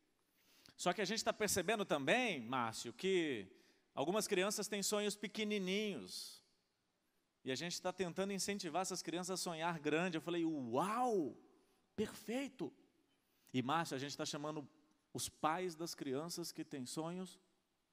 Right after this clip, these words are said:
pequenos. Eu falei, "Perfeito, tem que chamar, porque que que adianta ajudar as crianças se os pais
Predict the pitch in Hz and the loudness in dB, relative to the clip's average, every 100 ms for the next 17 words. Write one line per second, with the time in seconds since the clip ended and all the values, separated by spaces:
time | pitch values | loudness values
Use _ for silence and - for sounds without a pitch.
0 | _ _ 170 - 202 240 233 175 - _ | _ _ -12 -8 -6 -6 -8 -14 -18 _
1 | _ _ _ _ _ - 165 208 165 - | _ _ _ _ _ -12 -2 0 0 -6
2 | - _ 208 - 214 254 247 226 240 220 | -20 _ -8 -6 -6 -8 -8 -8 -6 -2
3 | - 226 226 226 226 226 247 214 - - | -4 -4 -6 -6 -8 -6 -6 -8 -10 -10
4 | 262 262 196 233 240 196 202 214 202 214 | -4 -2 0 0 0 0 4 4 2 2
5 | 190 240 226 - 214 - - 214 226 208 | 2 2 -2 -2 0 0 4 4 2 -2